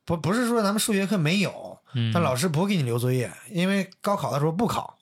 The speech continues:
Speaker 2: 啊，你们这个不考数学是吧？
Speaker 1: 对啊，
Speaker 2: 嗯。
Speaker 1: 现在也不考。
Speaker 2: 是吗？
Speaker 1: 现在也考，不算成绩，那你，
Speaker 2: 啊。
Speaker 1: 你考不考有什么意义啊？
Speaker 2: 嗯。
Speaker 1: 对吧？然后大哥就，就一晚上白白做了半本儿。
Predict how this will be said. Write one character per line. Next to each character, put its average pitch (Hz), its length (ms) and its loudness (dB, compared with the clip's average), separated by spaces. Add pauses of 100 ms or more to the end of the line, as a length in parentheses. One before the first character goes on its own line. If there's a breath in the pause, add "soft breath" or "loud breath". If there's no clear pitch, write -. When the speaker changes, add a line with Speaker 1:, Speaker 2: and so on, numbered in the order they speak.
(140)
Speaker 2:
啊， 117 120 2
你 110 140 0
们 113 160 2
这 147 100 4
个 135 80 4
不 113 120 -2
考 101 280 -2
数 113 160 -6
学 101 140 -6
是 113 60 -12
吧？ 117 80 -14
Speaker 1:
对 147 180 2
啊， 113 280 -4
Speaker 2:
嗯。 107 300 -2
Speaker 1:
现 269 180 0
在 359 140 0
也 165 140 0
不 143 160 -2
考。 117 420 -6
Speaker 2:
是 - 140 -2
吗？ 98 280 0
Speaker 1:
现 269 120 0
在 285 100 2
也 240 200 4
考， 143 280 0
不 175 160 -4
算 240 160 2
成 143 240 0
绩， 196 100 4 (120)
那 208 80 -4
你， 165 200 -2
Speaker 2:
啊。 143 540 2
Speaker 1:
你 117 60 -4
考 113 220 -2
不 185 80 -2
考 190 120 0
有 160 80 0
什 139 60 -2
么 143 100 -2
意 170 240 0
义 117 40 -6
啊？ 98 100 -14 (160)
Speaker 2:
嗯。 113 340 -12 (180)
Speaker 1:
对 131 120 -2
吧？ 107 200 -4 (500 loud breath)
然 156 240 0
后 180 140 0 (680)
大 156 120 -4
哥 135 160 -2
就， 127 80 -6 (440)
就 151 120 -6
一 147 140 0
晚 135 140 -2
上 113 160 -14
白 127 160 -4
白 127 140 -2
做 135 160 -6
了 127 60 -4
半 123 200 -4
本 104 80 -10
儿。 - 120 -20